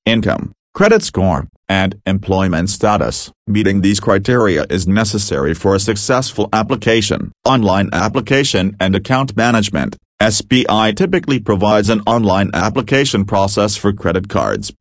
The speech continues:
and cardholders can access their accounts online to monitor transactions, pay bills, and track cashback earnings. Conclusion.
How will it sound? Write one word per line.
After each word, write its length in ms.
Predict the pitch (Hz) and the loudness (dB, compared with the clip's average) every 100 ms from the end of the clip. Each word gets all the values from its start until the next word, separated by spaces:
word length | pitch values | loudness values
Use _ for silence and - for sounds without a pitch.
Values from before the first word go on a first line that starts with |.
| _ | _
and 220 | 101 98 101 | -2 -2 2
cardholders 680 | 117 113 104 110 90 101 | 2 2 2 2 2 0
can 180 | 101 104 101 | 0 -2 -2
access 600 | 110 127 - 87 - - | -2 -2 0 0 -2 -2
their 220 | 113 110 | 0 2
accounts 480 | 101 117 110 104 104 | 2 2 2 2 2
online 480 | 113 117 95 98 101 | 2 2 2 2 0
to 120 | 113 | 0
monitor 520 | 101 123 131 107 98 | 2 2 0 0 -2
transactions, 960 | 95 127 107 110 113 117 - 69 - - _ _ | 2 0 2 2 0 0 -2 -4 -6 -10 _ _
pay 200 | 117 107 | 0 2
bills, 460 | 107 120 90 82 - _ - | 4 2 2 -2 -8 _ -4
and 180 | 92 - | -4 -2
track 300 | 110 98 104 | -2 -2 -2
cashback 760 | 131 123 110 98 95 90 95 | 0 0 0 0 2 2 2
earnings. 600 | 127 123 76 62 55 - - _ _ _ | 2 4 2 -2 -6 -12 -20 _ _ _
Conclusion. 800 | - 135 107 135 127 92 58 55 | 0 0 2 2 2 0 -2 -6